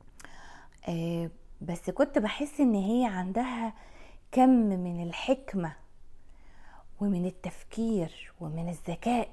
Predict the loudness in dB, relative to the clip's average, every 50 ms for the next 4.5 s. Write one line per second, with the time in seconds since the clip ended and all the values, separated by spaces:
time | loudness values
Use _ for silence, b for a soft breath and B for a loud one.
0 | -10 -12 -8 -6 -4 -4 -4 -4 -6 B B B B B B B B -8 -6 -4
1 | -2 -2 -2 -4 -4 -6 -6 -6 -6 -6 -6 -6 -8 -8 -4 -2 0 0 0 0
2 | -2 -2 0 -2 -2 -4 -2 0 0 0 0 -2 -4 -4 -6 -10 -14 -16 -16 B
3 | B B B B B B B B B B B B B -12 -12 -10 -6 -2 -2 0
4 | 0 0 -2 -2 -4 -4 -4 -6 -6 -8